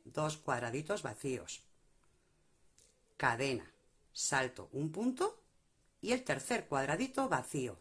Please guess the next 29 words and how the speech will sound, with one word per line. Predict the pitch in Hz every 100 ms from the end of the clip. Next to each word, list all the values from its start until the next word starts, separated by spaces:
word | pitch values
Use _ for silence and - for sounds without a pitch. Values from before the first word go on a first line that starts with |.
| -
¿vale? | 127 208 247
Quedaros | 110 117 127 123
con | - 233
esto | 269 -
porque | 135 -
es | -
así | 127 - 208
de | 208
sencillo. | - 95 - 107 85 - _ _ _ _ _ _ -
Ok, | 127 127 147 107 - _ _ _ -
mirad, | 147 139
he | 147
hecho | 147 110
tres | 170 226
vacíos, | 277 294 151 139 104 - - _ _ _ _ _ _ -
uno | 160 180
entero, | 214 214 147 131 104 -
cadeneta, | 123 120 123 135 131 107 -
uno | 139 147
entero, | 170 165 135 113
tres | - 135 147
vacíos, | 175 - 113 87 -
¿vale? | 139 208 139 - _ _ - -
Ahora | - 143 147 143
aquí | - 131 - 170
donde | 117 113
tengo | 113 127 139
el |
vacío | 135 - 160 117